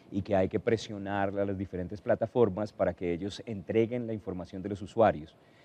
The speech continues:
Y por otro lado, pues no solamente es ella, sino todo el partido que la está respaldando, Hillary Clinton y otras personas de allá alrededor, han estado diciendo específicamente que, que se debe penalizar a los usuarios de, de las redes de internet con algunas multas, sanciones e incluso cárcel por causa de,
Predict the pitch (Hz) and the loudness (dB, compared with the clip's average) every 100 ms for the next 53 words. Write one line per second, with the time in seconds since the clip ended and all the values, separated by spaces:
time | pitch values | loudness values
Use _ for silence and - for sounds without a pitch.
0 | - - 123 107 104 117 123 127 123 110 | -6 0 4 6 8 12 12 12 12 10
1 | 107 - 104 98 98 120 120 117 113 131 | 4 2 -8 -6 -4 0 2 2 2 4
2 | 120 110 101 87 92 95 98 101 104 104 | 4 2 -2 -2 2 4 4 0 0 0
3 | 98 98 92 87 95 - 87 98 98 90 | 0 0 -2 -2 -2 -4 -2 -2 -2 -6
4 | 90 - - - 92 95 90 98 104 95 | -14 -20 -20 -10 -2 0 0 -2 -2 -2
5 | 87 87 87 92 - 92 95 95 95 90 | -4 -4 -4 -6 -4 -4 -2 2 4 4
6 | 90 95 92 95 95 - - - - 101 | 4 6 8 8 6 -6 -20 -12 -6 -4
7 | 101 117 110 107 98 107 101 107 107 95 | 4 8 8 8 4 -2 -2 -4 -4 -6
8 | 98 104 98 95 101 107 98 - - 90 | -6 -4 -2 -2 -4 0 0 0 -8 -10
9 | 95 90 92 101 113 104 98 92 - 107 | -6 -2 0 0 0 0 0 -4 -6 -4
10 | 117 120 107 95 - 98 101 107 101 110 | -2 -2 -4 -4 2 4 4 0 2 4
11 | 98 87 90 87 82 92 98 110 - 95 | 6 4 0 -4 0 2 2 0 0 2
12 | 101 127 - - - - - 113 98 95 | 2 2 -4 -20 -20 -2 4 4 4 4
13 | 107 110 117 135 127 131 117 101 82 110 | 4 4 4 4 6 4 2 -2 0 2
14 | 120 117 98 92 107 117 - 123 104 - | 2 -2 -4 -4 0 2 8 10 10 6
15 | 110 107 92 82 92 92 110 104 104 92 | 0 0 -2 4 4 4 6 6 8 4